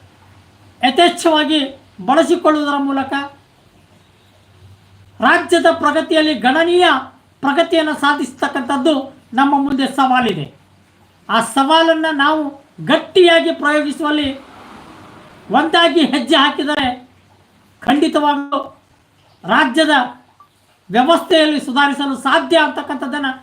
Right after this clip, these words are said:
ನಾನು ನಿಮ್ಮ ಮುಂದೆ ತಂದಿಡಕ್ಕೆ ಇಷ್ಟಪಡ್ತೀನಿ. ಇನ್ನು ಮುಂದೆ ಈಗಿರ್ತಕ್ಕಂಥ ವಿಷಯ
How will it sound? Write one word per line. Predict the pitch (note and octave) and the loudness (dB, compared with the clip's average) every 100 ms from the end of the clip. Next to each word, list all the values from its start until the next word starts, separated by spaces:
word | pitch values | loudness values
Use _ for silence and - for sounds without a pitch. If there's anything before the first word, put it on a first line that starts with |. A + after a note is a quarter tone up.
| _ _ | _ _
ನಾನು | A#3+ C4 C4 | 0 0 0
ನಿಮ್ಮ | B3+ B3+ B3+ | 0 -2 -2
ಮುಂದೆ | B3+ A#3+ A#3 - _ | 0 -2 -4 -14 _
ತಂದಿಡಕ್ಕೆ | B3+ B3+ B3 A#3+ | 0 0 -2 -6
ಇಷ್ಟಪಡ್ತೀನಿ. | A#3 C4 B3+ A#3+ C4+ D#4+ - _ _ _ - | -6 -4 -4 -6 -6 -6 -8 _ _ _ -6
ಇನ್ನು | C4 | -2
ಮುಂದೆ | C#4 E4+ D#4+ B3+ - _ - _ _ G#3 | 0 2 2 0 -4 _ -20 _ _ 2
ಈಗಿರ್ತಕ್ಕಂಥ | D4+ D#4+ D#4 D#4 D#4 D4 | 4 6 2 0 0 -2
ವಿಷಯ | C#4+ C4 D4+ | -2 -2 0